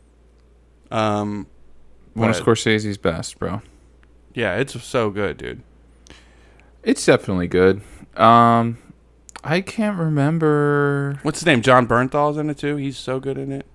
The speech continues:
Speaker 2: Is my, uh, my guy's in it? Oh, Matthew McConaughey's in it.
Speaker 1: Dude, everyone's in
Speaker 2: Oh,
Speaker 1: it.
Speaker 2: yeah. My boy Kyle Chandler.
Speaker 1: Rob Reiner.
Speaker 2: Yeah, t-, dude, they're straight up looking at the cast is crazy.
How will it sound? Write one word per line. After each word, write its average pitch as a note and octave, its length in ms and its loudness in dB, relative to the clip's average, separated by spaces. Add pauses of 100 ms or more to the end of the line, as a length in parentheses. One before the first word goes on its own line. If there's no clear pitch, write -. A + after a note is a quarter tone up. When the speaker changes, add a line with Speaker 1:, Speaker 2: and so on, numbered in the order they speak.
(300)
Speaker 2:
Is B2 160 0
my, D#3 320 4
uh, D#3 160 2
my D#3 180 0
guy's D#3 340 2
in B2 120 0
it? A2 120 -6
Oh, D3 220 0
Matthew C3 320 -2
McConaughey's E3+ 680 -2
in F#3 140 -2
it. F#3 280 -2 (640)
Speaker 1:
Dude, B2 220 2
everyone's C3 680 2
in C#3 60 8
Speaker 2:
Oh, D#3 60 10
Speaker 1:
it. F#3 40 10
Speaker 2:
yeah. E3+ 320 6 (160)
My A#2 160 4
boy B2+ 240 6
Kyle B2+ 460 4
Chandler. C#3+ 680 0 (380)
Speaker 1:
Rob A2+ 240 4
Reiner. A2+ 480 -2 (640)
Speaker 2:
Yeah, C3+ 180 -4
t-, - 400 -16
dude, A#2 260 4
they're F2+ 100 2
straight A#2+ 280 4
up B2+ 240 2
looking F#2 240 -4
at E2+ 80 -6
the E2 80 -10
cast - 400 -10
is - 180 -10
crazy. - 600 -10